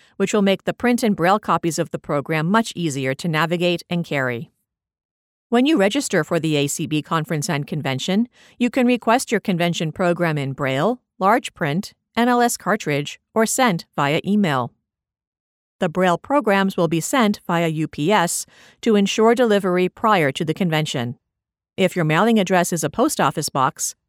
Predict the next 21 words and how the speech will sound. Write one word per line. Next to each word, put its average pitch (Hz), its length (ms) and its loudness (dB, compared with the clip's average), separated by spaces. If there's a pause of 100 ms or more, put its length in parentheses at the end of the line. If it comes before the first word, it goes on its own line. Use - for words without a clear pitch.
(140)
we 214 120 6
will 240 100 6
need 233 220 4
a - 20 0
street 208 300 0
address 151 400 0
to 202 100 -4
deliver 175 380 2
your 131 180 0
program. 131 680 -2 (1600)
Convention 214 500 4
contacts. - 800 -2 (960)
Twenty 202 320 2
twenty-one 220 540 2
exhibit 208 400 2
information. 143 840 -2 (180)
Michael 180 300 0
Smitherman, 147 680 -2 (260)
six - 320 -4
zero 160 300 2
one, 226 380 2